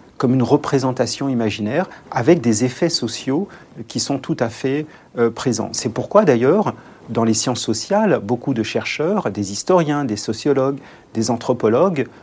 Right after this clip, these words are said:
utilisent le terme de race, non pas parce qu'ils croiraient en l'existence des races, mais parce qu'ils reconnaissent pragmatiquement que,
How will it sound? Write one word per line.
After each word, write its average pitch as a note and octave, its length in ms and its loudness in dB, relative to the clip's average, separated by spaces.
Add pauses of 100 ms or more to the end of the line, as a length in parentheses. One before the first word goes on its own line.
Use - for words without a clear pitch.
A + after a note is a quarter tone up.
(200)
utilisent F3 540 2
le B2+ 80 2
terme C3 240 2
de B2+ 80 0
race, A2 360 -4 (200)
non D3+ 220 8
pas E3 180 6
parce - 280 -2
qu'ils A2+ 160 -2
croiraient D#3 580 4 (520)
en A#2+ 100 0
l'existence A2+ 560 -2
des B2 100 4
races, G3 340 2 (300)
mais D3+ 80 6
parce D3+ 240 0
qu'ils D3+ 140 6
reconnaissent D#3 520 2
pragmatiquement D3+ 1120 -2 (380)
que, C#3 300 4